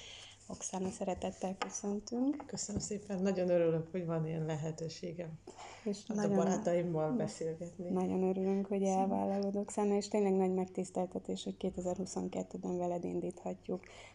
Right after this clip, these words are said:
Speaker 1: a beszélgetések sorát. Ö, és az első kérdésem az lenne, hogy most konkrétan milyen szakmai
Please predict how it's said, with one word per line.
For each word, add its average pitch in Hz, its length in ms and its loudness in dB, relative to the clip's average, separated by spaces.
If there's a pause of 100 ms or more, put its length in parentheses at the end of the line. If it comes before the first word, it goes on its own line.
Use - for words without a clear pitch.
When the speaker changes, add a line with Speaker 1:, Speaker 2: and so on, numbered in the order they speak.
(120)
Speaker 1:
a 190 80 -2
beszélgetések 185 880 0
sorát. 208 400 0 (440)
Ö, 208 240 2
és - 220 2
az 226 120 2
első 254 240 4
kérdésem 208 400 0
az 202 140 2
lenne, 196 240 4
hogy 196 160 4
most 208 260 0
konkrétan 196 480 0
milyen 180 260 4
szakmai 180 760 -2